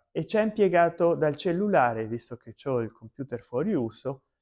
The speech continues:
un'ora a caricare il video, capito? E si è surriscaldato il cellulare. Se io avessi girato cinque minuti di video, chissà quanto avrebbe tardato a caricare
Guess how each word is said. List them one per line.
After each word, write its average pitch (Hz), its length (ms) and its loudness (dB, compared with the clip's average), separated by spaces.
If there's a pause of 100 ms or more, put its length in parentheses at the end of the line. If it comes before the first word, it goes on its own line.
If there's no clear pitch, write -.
(520)
un'ora 139 880 6
a 117 140 -6
caricare 120 640 0
il 107 120 -4
video, 104 600 -4 (300)
capito? 131 680 -2 (160)
E 120 80 -12
si - 140 -2
è - 20 2
surriscaldato 143 720 0
il 123 80 -2
cellulare. 120 640 -4 (280)
Se - 160 4
io 269 220 8
avessi 180 420 2
girato 165 440 2
cinque 175 360 -4
minuti 180 360 -2
di 285 100 4
video, 143 320 2
chissà - 340 -6
quanto 127 460 -6 (460)
avrebbe 123 460 0
tardato 113 880 0 (420)
a 117 140 -10
caricare 110 1000 -4